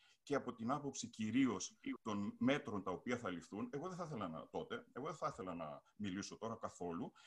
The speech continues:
γιατί νομίζω ότι θα κάναμε ένα, μια συζήτηση, έτσι, εν πάση περιπτώσει, θεωρητικής προσέγγισης,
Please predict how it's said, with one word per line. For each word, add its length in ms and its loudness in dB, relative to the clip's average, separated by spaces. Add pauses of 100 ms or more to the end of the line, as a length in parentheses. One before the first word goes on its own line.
(160)
γιατί 260 0
νομίζω 380 0
ότι 140 -6
θα 120 -2
κάναμε 380 0
ένα, 180 0
μια 180 2
συζήτηση, 580 -6
έτσι, 200 -6
εν 60 -6
πάση 260 -4
περιπτώσει, 460 -6 (180)
θεωρητικής 600 2
προσέγγισης, 800 -2